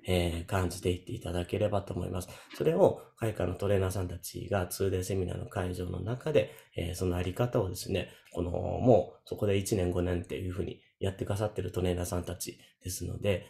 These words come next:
その目の前の瞬間瞬間に込めるというところの、えー、とこが一番大事なので、セミナーの中にあるわけでも、村松の中に答えがあるわけでもなくて、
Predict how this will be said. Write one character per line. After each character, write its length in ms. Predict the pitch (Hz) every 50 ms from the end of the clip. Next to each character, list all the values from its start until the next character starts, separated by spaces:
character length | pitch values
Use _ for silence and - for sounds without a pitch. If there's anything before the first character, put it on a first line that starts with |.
| - - _
そ 100 | - 90
の 100 | 87 90
目 260 | 87 90 95 104 113
の 200 | 131 143 143 139
前 340 | 143 143 147 147 147 139 131
の 160 | 110 92 87
瞬 460 | - - - - 113 123 139 143 135
間 280 | - - 127 131 131 127
瞬 340 | - - - 123 123 120 117
間 280 | - 120 110 110 104
に 160 | 98 95 98 - -
込 160 | - 120 113
め 100 | 120 107
る 140 | 87 - -
と 80 | - - - - - - - 98
い 20 | 98 98
う 80 | 95
と 100 | 95 95
こ 120 | - - 92
ろ 160 | 90 90 107
の、 180 | 135 156 156 - - - _
え 800 | 90 90 90 90 87 87 82 85 85 82 87 87 87 90 - - _ _
ー、 40 |
と 80 | - 113
こ 100 | - 120
が 100 | 98 - -
一 220 | - - - 95
番 200 | 98 101 98 101
大 200 | 95 104 98 98
事 100 | 90 92
な 100 | 87 85
の 140 | - 85 82
で、 200 | 87 98 90 - - - - -
セ 160 | - - - 110
ミ 140 | 120 127
ナ 60 | 131 131
ー 40 |
の 60 | 131 135
中 260 | 131 131 127 - 104
に 140 | 98 90 -
あ 80 | - 104
る 120 | 95 87
わ 100 | 82 85
け 100 | 87 -
で 100 | - -
も、 280 | - 110 110 90 - - - - _ _ _
村 200 | - 113 127 131
松 240 | 135 127 120 - 98
の 80 | 92
中 240 | 87 87 90 - 92
に 100 | 90 90
答 300 | - - 92 - 90 87
え 40 | 90
が 80 | 90
あ 40 | 90
る 100 | 90 92
わ 100 | 90 90
け 100 | - -
で 80 | - 90
も 120 | - 90
な 140 | 95 110 117
く 80 | - -
て、 280 | - 190 190 190 -